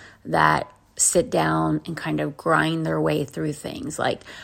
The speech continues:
"I have to get this webinar done. I'm gonna sit down, I'm, I'm gonna do it." And they're, they're not necessarily happy about it, but they just feel like, "Well, if I do this, I'm gonna get this thing." And I, I know that there's people that will force their way through a launch and do a thing because they just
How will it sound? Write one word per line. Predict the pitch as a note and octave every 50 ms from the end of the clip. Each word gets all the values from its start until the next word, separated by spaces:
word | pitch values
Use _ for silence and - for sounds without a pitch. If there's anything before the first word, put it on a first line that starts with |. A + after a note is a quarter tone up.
| - - -
"I | C#3+
have | C#3 D#3 D3+ D3+ -
to | D3
get | C#3 D3+ D3
this | - - D3+ -
webinar | D3 C#3 C#3+ - - - A#2 C3
done. | E3 E3+ C#3+ - - -
I'm | - D#3
gonna | D#3 C#3+ D#3
sit | D3+ - - D3+ C3+
down, | - D#3+ D#3 D3 D3+ D3
I'm, | D3+ C#3+ C3+ -
I'm | - D#3
gonna | D#3+ D3+ D3
do | C3 C#3+ E3+ E3+
it." | E3+ D#3+ D3+ - - - - - - - - _ -
And | E3 D#3+ D#3 D#3 D#3 D#3 C3+ - -
they're, | - - F3 F3 D3+ - -
they're | E3+ F3 E3+
not | F#3+ G#3 A3+ -
necessarily | - G3 E3+ - F#3+ E3+ D3+ C#3 D3
happy | D3+ F#3 G3 G3 G#3+ G#3+
about | G3 F#3+ F#3+ F#3 F3+
it, | F3 E3 -
but | - D#3+
they | - C#3+ D3
just | E3 D#3 D#3 -
feel | - F#3
like, | F#3 F3 E3 E3 -
"Well, | D3+ D3+
if | -
I | - -
do | - D3+ F3+
this, | G3 F#3+ F3+ F#3
I'm | E3 D#3
gonna | - -
get | - D3+ D3+
this | - - D3+ -
thing." | - - G3+ G3+ G3 G3
And | F3 D#3+
I, | D3+ D3+ - - - - - - -
I | - E3
know | E3+ E3+ E3+
that | F3 F3 E3+
there's | D#3+ D#3 D#3 -
people | - - F#3+ F3+ - F#3+ F3+ F3 E3+ D#3+
that | D3 D#3+ D3+ D3 D3 D3 - - - - - - - -
will | - E3+ E3
force | D#3+ - F#3 F3+ F3 E3+ -
their | - F3+ F3
way | E3+ D#3+ D#3
through | D#3+ - D3+ D3+
a | -
launch | - D#3 E3+ F#3+ F#3+ F#3 F3 F3 - - - - _ - -
and | F3 E3 D#3 D3+ D#3 D3 D3+ C#3+ - - -
do | - D#3 G3+ G3+
a | G3+
thing | G3+ G#3 F#3 F#3 F#3 F3+
because | E3 D#3+ - E3+ D#3 D3
they | D3+ D#3
just | C#3+ D#3+ D#3+ D#3 - -